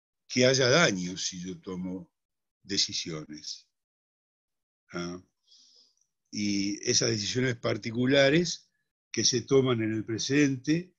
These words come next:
condicionan lo que va a acontecer en el futuro, ¿verdad? Aunque no se sabe de qué manera deben ser tomadas sin tener una conciencia suficiente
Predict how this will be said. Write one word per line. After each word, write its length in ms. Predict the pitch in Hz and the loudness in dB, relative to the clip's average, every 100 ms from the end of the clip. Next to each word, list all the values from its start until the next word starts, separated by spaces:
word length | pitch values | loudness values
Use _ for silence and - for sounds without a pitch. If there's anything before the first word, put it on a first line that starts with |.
| _ _ _ | _ _ _
condicionan 760 | - 117 117 113 135 135 147 131 | 0 0 2 2 2 4 4 2
lo 100 | 104 | 0
que 100 | 101 | -2
va 100 | 110 | -2
a 40 | |
acontecer 460 | 107 101 95 90 87 | -2 -6 -4 -6 -6
en 120 | 90 | -14
el 80 | 85 | -14
futuro, 600 | - 101 156 139 80 78 - | -16 -8 0 0 0 -10 -20
¿verdad? 300 | 92 117 127 _ _ _ _ _ - | -12 -10 -12 _ _ _ _ _ -8
Aunque 340 | 107 107 113 | -4 0 2
no 120 | 120 151 | 6 6
se 120 | 180 | 6
sabe 300 | - 160 156 | 6 8 8
de 120 | 135 | 8
qué 120 | 143 | 4
manera 600 | 135 143 147 117 82 - _ _ _ _ _ _ - | 4 6 6 4 0 -8 _ _ _ _ _ _ 2
deben 300 | 131 131 120 | 6 8 6
ser 260 | - 123 | 4 2
tomadas 460 | 123 117 143 160 160 | 2 2 6 6 4
sin 180 | 131 110 | 2 -2
tener 300 | 117 120 123 | -2 0 0
una 180 | 113 | 0
conciencia 540 | 107 104 - 127 123 117 | 0 -2 -2 -6 -6 -8
suficiente 1120 | - - 117 - 175 151 101 82 98 90 - | -12 -12 -4 0 4 4 2 -6 -8 -8 -10